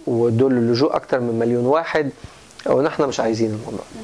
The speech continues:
فنحن شو بدنا نعمل؟ لحتى ما نعطيش عذر للناس إنها تقدم على اللجوء وتقعد سنتين وثلاثة،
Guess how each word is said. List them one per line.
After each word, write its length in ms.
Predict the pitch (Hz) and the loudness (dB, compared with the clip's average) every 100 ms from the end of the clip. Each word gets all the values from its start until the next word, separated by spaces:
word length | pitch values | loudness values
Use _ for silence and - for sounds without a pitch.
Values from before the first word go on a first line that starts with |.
| - - - - - | -14 -14 -12 -14 -4
فنحن 280 | 185 185 208 | -2 0 0
شو 140 | 190 202 | 0 2
بدنا 220 | 190 160 | 2 0
نعمل؟ 360 | 147 123 117 | -2 0 0
لحتى 460 | 120 - 196 - 160 | 0 -2 -4 0 0
ما 160 | 131 127 | 0 -2
نعطيش 720 | 117 113 117 131 214 - 160 | -2 -4 -6 0 0 0 -4
عذر 520 | - - 160 151 127 | -2 2 2 2 2
للناس 640 | 120 117 135 139 120 - - - - - | 0 0 0 0 0 -6 -14 -20 -20 -2
إنها 180 | 147 131 | 0 0
تقدم 440 | 117 180 175 165 143 | 2 0 2 2 2
على 180 | 127 | 2
اللجوء 340 | 123 123 123 160 | 0 0 2 2
وتقعد 400 | 127 165 147 127 | 2 2 0 -4
سنتين 360 | - 123 156 | -6 -2 0
وثلاثة، 520 | 147 120 156 156 202 | 0 0 0 2 -2